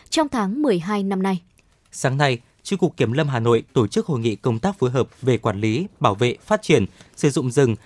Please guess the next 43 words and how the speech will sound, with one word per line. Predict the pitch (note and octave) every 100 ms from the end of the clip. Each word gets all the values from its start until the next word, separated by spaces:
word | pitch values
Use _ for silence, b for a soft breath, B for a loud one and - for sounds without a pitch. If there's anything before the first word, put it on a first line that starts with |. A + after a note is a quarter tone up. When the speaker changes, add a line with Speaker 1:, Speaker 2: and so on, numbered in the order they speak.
| b C#3+
Speaker 2:
và | D3
quản | C3 A#2+
lý | A#2+
lâm | D#3 F3 C#3+
sản | C#3 G#2 G2+
giữa | A2+ C3+
các | G3
tỉnh | F3 G#2+
giáp | F#2 F3+
ranh | D#3
Hà | A#2+ G#2
Nội | A2 A2 b b
năm | F3 F3
hai | E3+
nghìn | C3 G2
không | - B2+
trăm | A2+ C3
hai | A#2 A#2
mươi | A2
ba. | A#2 G#2+ b b b b b -
Theo | G3+
đó, | D#3 E3+
thời | F#3 C3+
gian | E3
vừa | C#3
qua, | A2+ C3 A#2+ - b b
Chi | G#3+
cục | G3 D3+ -
Kiểm | A#2+
lâm | C#3 D3
Hà | B2+
Nội | A#2+ A#2 - b
và | C#3+ D3
Chi | - G#3
cục | D#3+ -
Kiểm | C3+ A2+
lâm | C#3 B2+
các | - G#3+
tỉnh | F3 A2
giáp | F#2+ -
ranh | - C#3 A#2
thường | C3+ G2+
xuyên | C#3 B2+